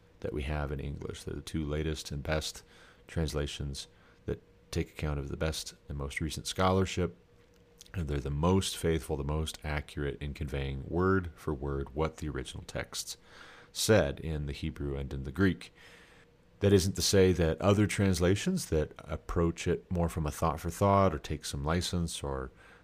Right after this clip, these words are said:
uh, do some of the unpacking of what these collections of words meant in the original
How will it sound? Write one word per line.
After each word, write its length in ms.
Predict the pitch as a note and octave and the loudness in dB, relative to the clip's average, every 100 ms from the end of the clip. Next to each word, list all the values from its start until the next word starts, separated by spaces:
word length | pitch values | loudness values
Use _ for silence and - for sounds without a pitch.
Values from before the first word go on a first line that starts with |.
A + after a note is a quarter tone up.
| _ D2 | _ -6
uh, 140 | C#2 | -4
do 140 | D2+ | -2
some 240 | D#2+ F2+ D#2+ | -2 0 0
of 220 | C#2+ - | -2 -4
the 340 | D2+ C#2+ C#2 - | -4 -4 -6 -6
unpacking 760 | D2+ - D#2+ D#2+ F#2+ F2 E2 | -6 -2 -2 -2 -2 0 0
of 320 | D#2 D#2+ - | -2 -4 -6
what 240 | D#2+ E2 - | -6 -6 -4
these 340 | E2 C#2+ - - _ - _ | -8 -8 -10 -16 _ -20 _
collections 460 | - E2 - D#2+ - | -4 -4 -2 -4 -6
of 160 | C2+ | -8
words 380 | C#2+ D#2+ D2+ - | -4 -2 -2 -4
meant 400 | D2+ D#2+ E2 - - - - - - | -2 -2 -2 -8 -20 -20 -20 -20 -6
in 260 | D#2+ D2+ C#2+ | -4 -2 -4
the 320 | - D2+ C#2 - | -6 -6 -6 -8
original 640 | D#2 D#2 D#2+ E2+ D#2 D2 C#2+ | -6 -2 -2 -2 -2 -2 -6